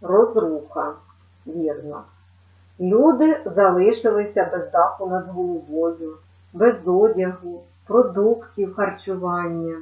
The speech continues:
Вірно. Людей відправляють у неволю. Вони зазнають принижень. Дехто зраджує батьківщину. Дехто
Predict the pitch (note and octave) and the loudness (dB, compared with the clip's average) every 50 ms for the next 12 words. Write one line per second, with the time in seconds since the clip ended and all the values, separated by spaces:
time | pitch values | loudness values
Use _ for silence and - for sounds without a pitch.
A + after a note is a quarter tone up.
0 | E3 _ _ _ _ _ _ _ _ _ _ - E3 D#3+ E3+ E3+ E3+ E3+ E3 E3 | -16 _ _ _ _ _ _ _ _ _ _ -18 -14 -10 -6 -4 -4 -4 -4 -6
1 | D#3 D3+ D3 C#3+ C#3 - - _ _ _ _ _ _ _ _ _ _ - E3+ F3+ | -10 -14 -14 -14 -16 -18 -20 _ _ _ _ _ _ _ _ _ _ -8 -4 -2
2 | F3+ D#3+ E3 F#3+ F#3+ F#3+ F#3+ G3 F#3+ - - F#3+ F#3 F3+ F#3 F#3+ F#3 F#3+ F#3+ F#3 | 0 4 6 8 8 6 4 0 -6 -2 0 0 2 2 4 4 4 4 2 2
3 | F3+ - - F3 F3 F3 F3 E3+ D#3+ - D#3 D#3+ D#3+ F3 F#3 F3+ F3 E3+ E3+ E3+ | -2 -4 -6 -6 -4 -2 -4 -4 -6 -6 -6 -4 -2 -2 -2 -2 -2 -4 -8 -10
4 | - _ _ _ _ _ _ _ _ _ _ _ _ _ _ _ _ _ _ _ | -12 _ _ _ _ _ _ _ _ _ _ _ _ _ _ _ _ _ _ _
5 | _ _ _ _ _ _ - F3 E3+ F#3 G3+ G3+ G#3+ A#3+ C#4+ D#4 B3+ F#3+ G3+ F#3+ | _ _ _ _ _ _ -14 -2 4 4 6 6 6 6 4 4 4 6 6 4
6 | F3+ - F3+ F3+ F3+ E3+ E3+ A3 C4+ B3+ - - - E3 D#3 D3 D3+ D3+ D#3+ E3+ | 4 4 0 -2 -2 0 0 0 0 -2 -4 -6 -4 -2 -2 -2 -2 -6 -6 -6
7 | F#3+ G3+ G3+ F#3+ - F3+ F3 F3 F3+ - _ _ _ _ _ _ _ _ _ _ | -6 -6 -8 -10 -14 -20 -20 -20 -20 -20 _ _ _ _ _ _ _ _ _ _
8 | _ _ _ _ _ _ _ _ _ _ _ _ _ _ _ _ _ _ _ _ | _ _ _ _ _ _ _ _ _ _ _ _ _ _ _ _ _ _ _ _
9 | - - F#3 F3+ G3+ F#3+ F#3 - - - A3 G#3+ G#3 G3+ G#3 G3+ G3+ G3+ G3+ G3+ | -18 -4 4 6 6 6 6 4 2 2 2 4 4 4 6 6 6 4 4 4
10 | A3 G#3+ G3+ - G#3+ G#3+ G#3+ - - - B3 B3 B3 - - - - G3+ G3 F#3+ | 4 4 4 4 0 0 0 -2 -6 -6 -6 -6 -6 -8 -12 -12 -8 -6 -6 -6
11 | F#3+ F#3 F3+ F3+ F3+ F#3 F#3 F3+ _ _ _ _ _ _ _ _ _ _ _ _ | -6 -6 -6 -8 -8 -10 -12 -14 _ _ _ _ _ _ _ _ _ _ _ _
12 | _ _ _ _ _ - F#3 F3+ G3+ C4+ F4 F#4+ F#4+ - - - - - | _ _ _ _ _ -8 -4 0 2 2 2 2 0 -6 -10 -10 -10 -10